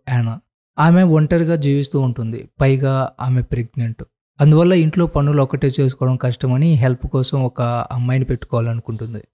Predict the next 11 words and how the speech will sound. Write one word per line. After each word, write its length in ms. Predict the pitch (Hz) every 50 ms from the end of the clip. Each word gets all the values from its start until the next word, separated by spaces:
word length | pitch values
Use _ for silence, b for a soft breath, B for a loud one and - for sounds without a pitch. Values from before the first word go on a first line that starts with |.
| _ _ _ _ _ -
ఆ 140 | 139 156 165
టైంలోనే 440 | 151 185 175 175 170 175 175 180
యానాకి 540 | 175 - 139 143 147 151 151 143 - - 170
పెయిన్ 280 | 156 - 151 147 151 147
అనిపిస్తుంది. 640 | 139 135 123 127 113 - - - 117 110 110 107 - _ _ _ _ _
క్లారా 600 | - 160 170 185 196 202 190 170 160 165 170 170 - - -
ఆమె 200 | 143 156 160 165
కూల్ 300 | 156 - 170 156 165 165
అవ్వడానికి 420 | 160 156 147 147 147 151 147 143
హెల్ప్ 260 | 139 131 127 - - 139
చేస్తుంది. 400 | 123 - - 131 117 113 117